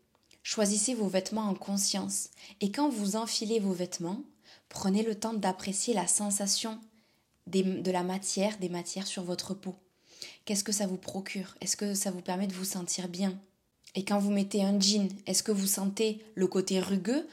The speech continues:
ou est-ce qu'au contraire vous aimez vous sentir maintenu ? Et quand vous enfilez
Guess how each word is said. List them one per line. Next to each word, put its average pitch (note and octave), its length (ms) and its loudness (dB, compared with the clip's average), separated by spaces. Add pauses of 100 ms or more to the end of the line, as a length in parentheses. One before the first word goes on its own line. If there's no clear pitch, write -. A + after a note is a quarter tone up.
(140)
ou G3 100 2
est-ce G3 120 4
qu'au F#3+ 100 -4
contraire G3 340 -2
vous F#3 280 2
aimez A#3 400 2
vous F#3+ 100 -6
sentir G3 400 0
maintenu ? G3 540 0 (480)
Et G3+ 100 2
quand A#3+ 180 0
vous G3+ 240 2
enfilez G#3 580 2